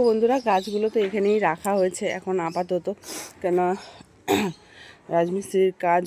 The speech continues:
হচ্ছে সাইড সাইড দিয়ে সব আর কি। দেখো কি অবস্থা, চারিদিকে অবস্থা খারাপ। আর এই দেখো, এইসব চাল টাল খোলা হবে,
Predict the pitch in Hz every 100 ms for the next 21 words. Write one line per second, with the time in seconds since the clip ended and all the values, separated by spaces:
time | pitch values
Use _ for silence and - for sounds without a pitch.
0 | 208 175 - - 180 180 185 170 165 170
1 | 180 170 170 180 180 - 180 180 175 -
2 | - - - - 160 165 175 160 160 165
3 | 165 _ _ 196 175 156 170 - 202 202
4 | - - - - - - _ - 165 202
5 | 208 202 214 175 196 - 208 - 165 180
6 | 170 - - - - - - - - _
7 | _ - _ _ - 165 165 165 165 170
8 | - - 156 165 170 190 233 - - -
9 | _ _ _ _ - - - - 185 190
10 | 190 - 180 170 196 208 - 196 185 214
11 | 170